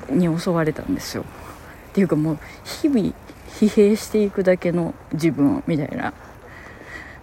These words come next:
<laughs> ね？<laughs> 世の中は自粛生活。<laughs> ね？もうしんどうて、しんどうて。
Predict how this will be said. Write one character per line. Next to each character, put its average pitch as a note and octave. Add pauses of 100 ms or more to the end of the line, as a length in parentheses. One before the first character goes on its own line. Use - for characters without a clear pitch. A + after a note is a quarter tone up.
(2250)
<laughs> -
ね？ F#3+ (1300)
<laughs> -
世 E3+
の E3
中 D3+
は D3+
自 D3+
粛 D#3+
生 D3+
活。 - (1160)
<laughs> -
ね？ F#3 (580)
も D#3+
う D#3
し -
ん C#4
ど D#4+
う G3+
て、 -
し -
ん F#3
ど G3+
う C#3+
て。 -